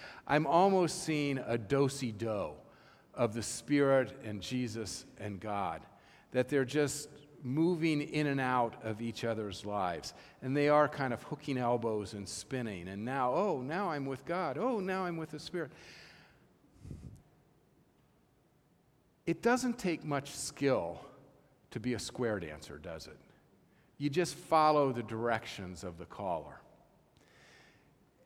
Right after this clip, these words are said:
And when you think about a square dance, there might be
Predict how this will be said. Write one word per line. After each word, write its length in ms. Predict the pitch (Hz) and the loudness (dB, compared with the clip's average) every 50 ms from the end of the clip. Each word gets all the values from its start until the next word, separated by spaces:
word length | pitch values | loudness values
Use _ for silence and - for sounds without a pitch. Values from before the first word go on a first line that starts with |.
| _ - | _ -2
And 140 | 160 156 175 | 0 2 4
when 100 | 175 180 | 4 4
you 100 | 175 165 | 2 2
think 300 | 170 - 214 226 220 - | 2 2 2 2 2 2
about 300 | 202 160 170 156 147 135 | 2 4 6 6 6 4
a 60 | 127 | 2
square 500 | - - - - - 143 156 156 151 147 | 0 -4 -8 -6 -2 4 6 6 6 6
dance, 560 | 139 135 110 104 101 104 104 101 - - - - - - - - - - - _ _ _ _ _ _ _ _ _ - - - _ _ _ _ _ _ _ _ _ _ _ _ _ _ _ _ _ _ _ | 6 4 2 0 -2 -2 -4 -6 -8 -10 -12 -14 -14 -16 -20 -20 -20 -20 -20 _ _ _ _ _ _ _ _ _ -20 -20 -20 _ _ _ _ _ _ _ _ _ _ _ _ _ _ _ _ _ _ _
there 160 | 120 147 170 170 | 2 4 6 6
might 320 | 175 180 190 190 175 156 | 6 6 4 4 2 2
be 360 | 156 165 156 147 143 139 - | 2 4 4 6 4 4 2